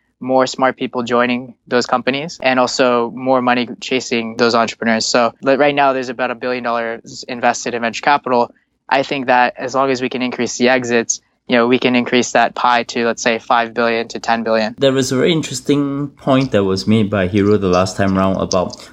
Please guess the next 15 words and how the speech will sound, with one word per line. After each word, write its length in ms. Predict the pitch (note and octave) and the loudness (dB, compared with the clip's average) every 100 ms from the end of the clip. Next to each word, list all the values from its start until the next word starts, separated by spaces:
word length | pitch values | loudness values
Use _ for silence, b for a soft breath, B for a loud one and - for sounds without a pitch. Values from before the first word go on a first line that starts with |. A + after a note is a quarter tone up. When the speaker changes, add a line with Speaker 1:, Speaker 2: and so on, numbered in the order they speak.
| - | 0
Speaker 2:
most 460 | B2+ C#3+ - - | 2 2 -2 -4
Japanese 440 | A#2 G#2+ A2 A2 A2+ | -2 0 2 2 2
startups 380 | G#2+ G#2 - - | 0 0 -2 -2
typically 520 | G#2 G#2 A2 G2+ G#2+ | 0 0 2 2 2
go 260 | G#2+ G#2 | 2 2
public 520 | F#2+ - F2+ F#2+ - - _ _ - | 0 -4 -2 -2 -4 -10 _ _ 0
in 220 | A2+ A2 | 4 4
the 120 | G2+ | 4
Nikkei 300 | F2 F2 G2 | 0 0 0
Stock 260 | F#2 G2 - | 0 -2 -4
Exchange 380 | - - G2+ - G2 | -6 -2 -2 -2 -4
after 300 | F#2+ - G#2 | -4 -2 0
their 180 | F2+ D#2 | 0 -2
B 200 | E2 E2+ | -2 0
round 320 | E2+ E2 | 0 -2